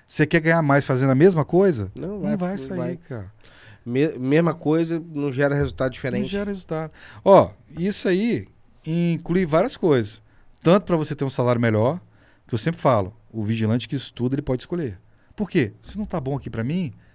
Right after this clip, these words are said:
Speaker 1: eu tô trabalhando, tô? Show de bola. Continua. Procura outro. Se você tem um currículo bom, você vai achar outro. E você vai achar outro que te paga bem. Tem um aluno meu que ele tava fazendo curso de vigilante, aí entrou a pandemia. Aí parou o curso.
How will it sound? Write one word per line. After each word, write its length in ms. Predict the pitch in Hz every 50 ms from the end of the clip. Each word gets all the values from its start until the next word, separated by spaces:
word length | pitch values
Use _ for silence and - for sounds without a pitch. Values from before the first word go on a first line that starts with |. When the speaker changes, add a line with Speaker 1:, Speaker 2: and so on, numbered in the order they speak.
| - _ _ _
Speaker 1:
eu 80 | 127
tô 80 | 123 127
trabalhando, 440 | 127 147 170 190 180 151 143 139 127
tô? 300 | - 175 175 151 107 - - _ _ _
Show 220 | _ - - 139 135
de 80 | 160
bola. 420 | 156 135 135 147 165 165 139 104 107 - _ _
Continua. 600 | - 123 117 - 165 147 151 165 165 135 92 - - _ _ _ _ _ _
Procura 380 | - 165 - - 175 170 156
outro. 440 | 156 156 170 180 175 - 127 101 92 - _ _ _ _ _ _ _ _
Se 80 | - 147
você 140 | 135 - -
tem 80 | 160
um 40 | 151
currículo 300 | 151 151 151 147 143 127
bom, 180 | 117 127 156 170
você 100 | 165 156
vai 120 | 160 165
achar 220 | 160 - - 175
outro. 380 | 175 185 196 220 214 190 123 104 - _ _ _ _ - _ _
E 40 | 170
você 100 | - -
vai 120 | 151 160 160
achar 160 | 156 - 175
outro 200 | 165 165 170 -
que 40 | -
te 80 | - -
paga 200 | - 175 175 190
bem. 280 | 180 190 190 196 196 185 - _ _ _ _ _ - - - - - - - _
Tem 100 | 143 143
um 40 |
aluno 220 | 147 147 151 139 127
meu 300 | 123 143 156 151 110 - - _ _ _ - - _ _ _ _ -
que 460 | - - 127 127 127 120 110 104 87 - - - - - - - - 117
ele 80 | 110
tava 160 | 104 123 123
fazendo 220 | 117 131 120 123 123
curso 120 | - 123 113
de 60 | 113
vigilante, 640 | 113 117 110 117 110 104 110 123 147 147 - - - - - - - - - _ _ - - - - - _ _ - - - _ -
aí 160 | - 113 120
entrou 180 | 123 117 117 127
a 40 | 113
pandemia. 500 | - 127 120 135 120 110 101 95 90 101 - - - _ _ _ _ _ _ _ _ _ _ _
Aí 140 | - 110 107
parou 280 | 107 131 120 117 117
o 40 | 123
curso. 500 | 110 - 104 95 90 - - - - -